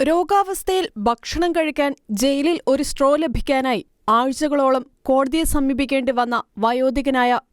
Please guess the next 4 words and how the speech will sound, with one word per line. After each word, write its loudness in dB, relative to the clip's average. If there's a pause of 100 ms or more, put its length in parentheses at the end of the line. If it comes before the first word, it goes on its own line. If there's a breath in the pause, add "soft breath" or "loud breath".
(180)
സ്റ്റാൻ -2
സ്വാമി. -2 (540 soft breath)
കാരണങ്ങളും 0 (240)
തെളിവുകളുമില്ലാതെ 0